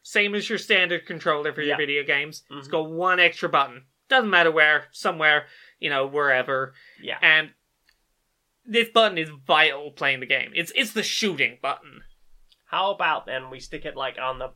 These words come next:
Speaker 2: back of the controller under, like, an index finger?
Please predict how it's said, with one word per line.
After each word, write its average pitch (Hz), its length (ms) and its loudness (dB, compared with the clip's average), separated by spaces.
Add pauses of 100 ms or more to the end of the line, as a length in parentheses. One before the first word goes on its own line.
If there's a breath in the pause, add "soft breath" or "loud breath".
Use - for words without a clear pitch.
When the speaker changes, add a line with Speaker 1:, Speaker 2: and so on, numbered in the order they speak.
Speaker 2:
back 160 220 -4
of 160 60 -14
the 151 60 -14
controller 156 560 -4
under, 135 380 -6
like, 127 180 -4
an 131 80 -10
index 147 400 -4
finger? 110 340 -14